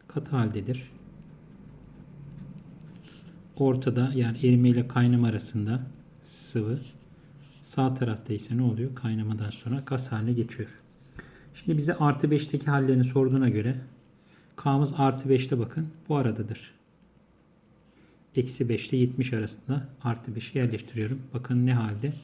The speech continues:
Sıvı. L'ye bakalım. L'miz de gene sıfır ile doksan arasında olduğuna göre artı beş. Gene buraya yazıyorum. O da sıvı halde olmuş oluyor. M'ye bakalım. Artı beşi burada bu araya yazamam. Nereye yazmam gerekiyor? Buraya yazmam gerekiyor.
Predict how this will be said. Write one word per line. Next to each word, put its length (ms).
Sıvı. 320
L'ye 260
bakalım. 420
L'miz 380
de 60
gene 240
sıfır 380
ile 200
doksan 540
arasında 440
olduğuna 340
göre 180
artı 380
beş. 220
Gene 260
buraya 180
yazıyorum. 560
O 120
da 220
sıvı 280
halde 320
olmuş 260
oluyor. 320
M'ye 260
bakalım. 440
Artı 320
beşi 340
burada 440
bu 100
araya 220
yazamam. 500
Nereye 220
yazmam 360
gerekiyor? 440
Buraya 180
yazmam 380
gerekiyor. 540